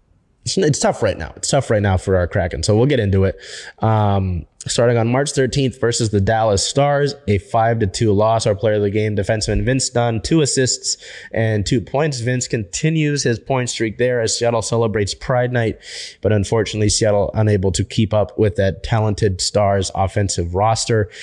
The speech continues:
Um, our photo of the game from that one is this one captured by our lead photographer, Liv Lyons.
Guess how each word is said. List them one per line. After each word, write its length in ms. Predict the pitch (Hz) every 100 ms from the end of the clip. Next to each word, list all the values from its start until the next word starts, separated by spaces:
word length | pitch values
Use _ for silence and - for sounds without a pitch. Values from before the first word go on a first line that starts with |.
| - - -
Um, 420 | - 101 104 104 98 -
our 200 | 101 98
photo 400 | - 175 170 -
of 260 | 123 120
the 80 | 101
game 320 | 104 123 135
from 200 | 131 117
that 200 | 120 123
one 200 | 113 117
is 220 | 113 101 104
this 160 | 107
one 200 | 110 107
captured 380 | 98 110 - 110
by 140 | 104
our 140 | 101 98
lead 200 | 101 95
photographer, 520 | 95 104 101 104 98
Liv 180 | 95 87
Lyons. 540 | 92 117 123 120 107